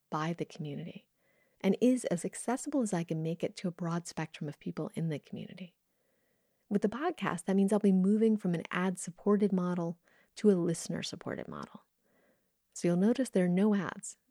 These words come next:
in this first episode of season four. That said, I'm incredibly grateful to all of the sponsors who have supported this podcast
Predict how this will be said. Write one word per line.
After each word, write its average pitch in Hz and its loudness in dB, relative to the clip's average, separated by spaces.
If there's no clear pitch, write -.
in 156 -4
this 143 -4
first 139 -6
episode - -8
of - -14
season - -8
four. - -10
That 175 0
said, 262 0
I'm 220 4
incredibly 277 0
grateful 175 -4
to - -4
all 190 4
of 196 2
the 185 -2
sponsors 170 -4
who 185 -2
have 165 -2
supported 208 2
this 175 -6
podcast 156 -8